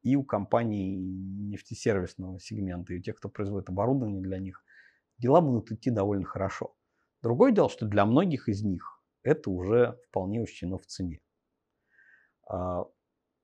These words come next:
наверное, у каких-то компаний, производящих, э, энергию, но при этом не имеющих экспозиции к рынку топлива, тоже дела могут идти очень хорошо. Другое дело, что у многих из тех, кто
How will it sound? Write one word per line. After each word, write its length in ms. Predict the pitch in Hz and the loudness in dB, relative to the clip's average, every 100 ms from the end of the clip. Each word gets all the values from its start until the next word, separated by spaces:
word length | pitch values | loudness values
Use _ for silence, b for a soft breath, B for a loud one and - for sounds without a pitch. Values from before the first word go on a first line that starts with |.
| _ _ | _ _
наверное, 920 | 131 120 120 180 170 127 110 92 85 - _ _ _ _ _ _ _ | 4 8 12 12 12 6 4 0 -6 -14 _ _ _ _ _ _ _
у 100 | 131 | -8
каких-то 800 | - 123 135 - 120 113 104 - - _ | -6 -6 -8 0 4 4 2 0 -8 _
компаний, 840 | - 101 - 131 127 113 98 55 - | -6 -2 2 4 4 2 -4 -8 -12
производящих, 880 | - 104 101 107 113 - 107 - - - | -8 -4 -2 0 -2 -6 -10 -12 -14 -8
э, 600 | 98 92 90 87 87 95 _ _ - | -6 -6 -8 -8 -10 -12 _ _ -4
энергию, 580 | 110 123 180 139 113 | 2 4 4 4 2
но 120 | 104 113 | 0 -2
при 200 | 113 110 | 0 2
этом 380 | 113 110 101 - b b b _ - | 2 -2 -4 -10 b b b _ 0
не 280 | 120 120 | 2 4
имеющих 480 | 120 113 104 - - | 4 2 0 -4 -16
экспозиции 600 | - - 110 110 110 104 95 | -14 -2 0 0 -4 -6 -6
к 180 | - - | -8 -4
рынку 400 | 107 107 98 - | 0 2 0 -4
топлива, 460 | - - - 107 92 | -2 0 2 0 4
тоже 300 | 185 117 95 | 4 4 2
дела 260 | 95 135 | 2 4
могут 340 | 131 113 113 - | 4 2 -4 -8
идти 220 | - 101 98 - - | -4 -4 -4 -10 -12
очень 240 | - 90 | -10 -8
хорошо. 380 | - 101 104 92 | -4 -2 -2 -4
Другое 400 | 92 101 120 131 | -2 2 6 8
дело, 260 | 120 104 | 8 4
что 160 | 92 104 | 2 -4
у 40 | |
многих 320 | 107 113 104 101 | -4 -4 -6 -10
из 80 | |
тех, 220 | - 110 - | -6 -6 -4
кто 260 | 98 95 | -6 -6